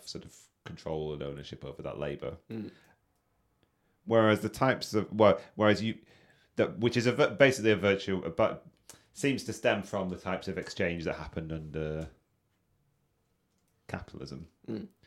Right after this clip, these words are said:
Speaker 1: Um, but he's basically saying that, like,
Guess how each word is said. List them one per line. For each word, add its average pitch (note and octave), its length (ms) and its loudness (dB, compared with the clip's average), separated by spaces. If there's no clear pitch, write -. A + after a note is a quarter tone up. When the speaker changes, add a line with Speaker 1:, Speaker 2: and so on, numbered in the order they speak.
Speaker 1:
Um, F2 560 4
but A#2+ 100 6
he's B2 80 6
basically C3 380 8
saying G2+ 320 6
that, D#2+ 120 0
like, E2 380 -2